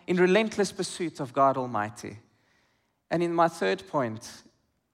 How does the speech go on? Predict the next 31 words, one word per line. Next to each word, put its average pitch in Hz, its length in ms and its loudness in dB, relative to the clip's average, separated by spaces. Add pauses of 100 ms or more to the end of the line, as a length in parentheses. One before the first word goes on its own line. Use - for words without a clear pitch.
(480)
entitled, 139 640 0
"Send 143 500 -8
Me," 104 340 -10 (2250)
is 135 100 -10
that 147 220 0
we, 143 180 -4
as 147 240 0
we 151 100 -4
realize 156 600 4
that 139 100 0
our 127 140 4
life 139 360 4
is 120 140 -10
no 127 140 -6
longer 135 320 -2
our 135 200 2
own, 131 300 -4
we 131 80 -8
need 127 200 -8
to 135 60 -4
understand 135 520 -4
that 131 100 -8
the 127 80 -14
single 143 580 -12 (300)
greatest, 120 720 -4
most 117 240 -12
important 127 880 -10
thing 104 540 -16 (400)
in 120 100 -10
our 110 140 -2
lives 107 800 -2